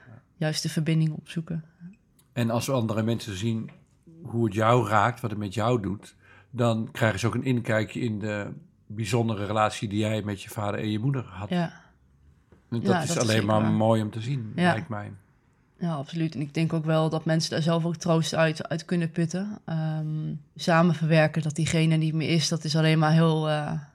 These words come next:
Speaker 1: heel krachtig. En, eh, ja, kan alleen maar
Speaker 2: En
Speaker 1: steun
Speaker 2: verbindend,
Speaker 1: bieden.
Speaker 2: hè?
Speaker 1: Ja, absoluut. Ja.
Speaker 2: En ik, ik denk ook hoe het werkt als het verdriet er helemaal mag zijn,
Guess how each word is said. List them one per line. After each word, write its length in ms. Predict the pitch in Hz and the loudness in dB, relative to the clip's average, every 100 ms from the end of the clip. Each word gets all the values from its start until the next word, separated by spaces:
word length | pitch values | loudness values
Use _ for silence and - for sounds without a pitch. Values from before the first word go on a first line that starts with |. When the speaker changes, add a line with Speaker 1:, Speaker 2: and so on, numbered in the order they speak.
| _ _ _ | _ _ _
Speaker 1:
heel 200 | - 165 | -4 -2
krachtig. 580 | 151 165 151 - 143 - | -2 -2 -2 -2 -6 -6
En, 180 | 175 151 | -6 -4
eh, 200 | 151 147 156 - _ - | -2 -2 -4 -10 _ -4
ja, 200 | 160 143 | 0 0
kan 200 | 160 156 | 0 0
alleen 220 | 151 147 | 0 0
maar 100 | 151 | 0
Speaker 2:
En 60 | |
Speaker 1:
steun 140 | - 123 | 2 4
Speaker 2:
verbindend, 460 | 110 139 151 - - | 6 4 2 -2 -6
Speaker 1:
bieden. 180 | 170 170 | -2 -2
Speaker 2:
hè? 40 | |
Speaker 1:
Ja, 80 | 165 - _ _ | -2 -10 _ _
absoluut. 500 | 160 160 - - - - | -12 -10 -10 -12 -12 -12
Ja. 140 | 175 _ | -12 _
Speaker 2:
En 180 | - 113 | -2 0
ik, 100 | 120 131 | 0 -2
ik 140 | 104 | 0
denk 200 | 120 117 | 0 0
ook 100 | 98 | 0
hoe 120 | 107 | 0
het 80 | 107 | 2
werkt 260 | 113 113 120 | 2 0 -2
als 120 | 117 | -6
het 100 | 110 | -4
verdriet 340 | 117 117 143 | -2 0 0
er 60 | 123 | 2
helemaal 400 | 123 165 147 127 | 4 4 4 2
mag 200 | 117 95 | 2 0
zijn, 420 | 139 127 104 196 | 2 2 0 -4